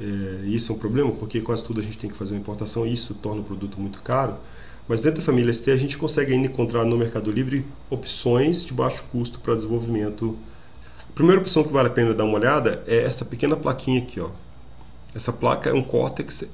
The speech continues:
é, M três, no fundo o processador S T M trinta e dois F cento e três da S T,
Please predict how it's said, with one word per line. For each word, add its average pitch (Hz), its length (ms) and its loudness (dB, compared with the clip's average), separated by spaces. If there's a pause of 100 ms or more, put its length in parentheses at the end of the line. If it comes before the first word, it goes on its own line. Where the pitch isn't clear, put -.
(240)
é, 107 320 2
M 120 160 4
três, 123 640 2 (240)
no 120 140 0
fundo 127 240 2
o - 20 -6
processador 113 500 2
S 110 140 2
T 120 120 2
M 113 160 2
trinta 123 340 0
e 110 80 2
dois 101 480 2
F 113 200 -4
cento 110 200 -2
e - 40 -14
três 98 640 0 (480)
da 95 680 0
S 101 240 -2
T, 131 360 2